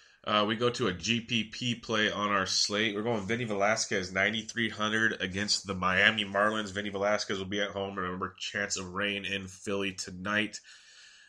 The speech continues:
Uh, Velasquez going up against a Marlins team, striking out twenty-two point four percent of the time against right-handed pitching. Uh, decent woba and average against righties. So, sneaky, sneaky team. But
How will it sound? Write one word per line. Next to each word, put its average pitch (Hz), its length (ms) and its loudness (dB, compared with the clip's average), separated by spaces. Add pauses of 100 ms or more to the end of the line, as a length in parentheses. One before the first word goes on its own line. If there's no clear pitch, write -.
Uh, 90 260 4
Velasquez 101 680 4
going 104 220 0
up 110 180 0
against 98 680 -2
a 95 80 0
Marlins 98 840 0
team, 104 300 -4
striking 104 500 0
out 101 300 0 (460)
twenty-two 127 340 0
point 117 260 -2
four 117 200 0
percent 113 240 -4
of - 20 -2
the 98 120 -4
time 110 180 2
against 98 180 -2
right-handed 101 720 0
pitching. 104 540 -4 (520)
Uh, 92 280 0 (100)
decent 117 420 0
woba 110 400 2
and 104 360 0 (120)
average 104 520 0
against 95 340 -6
righties. 98 400 0
So, 92 460 0 (160)
sneaky, 120 640 -4
sneaky 113 420 0
team. 110 380 -2
But 104 220 0